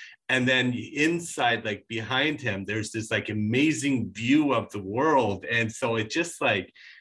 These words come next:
so much more impressive, I would think, of being in the place where Buddhism is also lived and practiced.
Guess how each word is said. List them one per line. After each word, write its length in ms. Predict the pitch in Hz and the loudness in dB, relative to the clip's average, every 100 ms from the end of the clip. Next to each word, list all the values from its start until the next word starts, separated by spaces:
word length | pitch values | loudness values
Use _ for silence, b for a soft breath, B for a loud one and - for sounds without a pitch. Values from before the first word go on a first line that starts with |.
| b | b
so 240 | - 147 | -4 -2
much 360 | 165 151 - - | 0 0 -2 -4
more 380 | 113 117 117 123 | -2 0 0 -2
impressive, 840 | 104 98 - 123 - - 107 87 - | -6 -8 -2 0 0 0 -2 -2 -6
I 140 | 98 | -4
would 260 | 101 95 90 | -2 -4 -4
think, 260 | 101 90 90 | -4 -4 -4
of 220 | 101 92 - - | -8 -8 -14 -4
being 320 | - 170 165 131 | 0 4 4 4
in 100 | 110 | 2
the 120 | 101 | 0
place 520 | - 95 90 90 - | -2 -2 0 -2 -6
where 340 | 104 101 95 - B B _ 120 | -2 0 -2 -6 B B _ 2
Buddhism 420 | 131 131 120 110 | 4 4 2 0
is 140 | 95 | -2
also 640 | - 107 117 - 104 90 - - | -4 -2 -2 -2 -2 -2 -6 -8
lived 360 | 101 151 - 101 | 0 0 0 -4
and 240 | 90 85 | -4 -6
practiced. 640 | 110 123 135 - - - | -2 -2 -2 -8 -8 -16